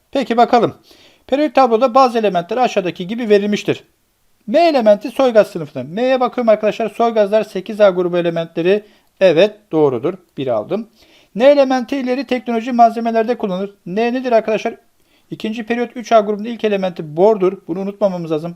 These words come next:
Bor ileri teknoloji malzemelerde kullanılır. Isıya dayanıklı bir maddedir. Hem roket yakıtında hem de arkadaşlar bu uzaya çıkan uzay mekiklerin dış,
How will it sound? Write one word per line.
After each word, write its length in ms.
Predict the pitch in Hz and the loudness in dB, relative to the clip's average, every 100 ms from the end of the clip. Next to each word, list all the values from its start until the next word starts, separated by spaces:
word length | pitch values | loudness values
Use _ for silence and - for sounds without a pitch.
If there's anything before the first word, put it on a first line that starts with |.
| _ | _
Bor 220 | 202 220 208 | 2 2 0
ileri 260 | 190 226 | -4 -4
teknoloji 460 | 214 214 214 202 208 | -4 -6 -6 -6 0
malzemelerde 580 | 208 202 208 202 196 196 | 2 2 0 -2 -4 -6
kullanılır. 320 | 190 175 170 _ _ - | -6 -6 -8 _ _ -16
Isıya 340 | 160 - 226 | -12 -4 -2
dayanıklı 380 | 214 202 202 240 | 0 -2 -4 -8
bir 80 | 247 | 0
maddedir. 360 | 214 202 170 165 | 0 0 -4 -6
Hem 280 | - 214 | -6 -4
roket 340 | 175 170 233 226 | -4 -6 -6 -6
yakıtında 560 | 202 196 190 156 156 - _ | -6 -6 -6 -2 -2 -4 _
hem 200 | - 226 | -2 2
de 60 | 220 | 4
arkadaşlar 500 | 196 226 226 - 131 - _ - | 2 0 -2 0 0 -4 _ -10
bu 260 | 180 226 214 | -6 -6 -6
uzaya 320 | 170 185 220 | -6 -2 -2
çıkan 300 | 214 214 190 | -2 -2 0
uzay 200 | 175 226 | 0 -2
mekiklerin 540 | 220 196 208 180 175 165 | -2 -6 -4 -4 -4 -6
dış, 220 | 220 | -6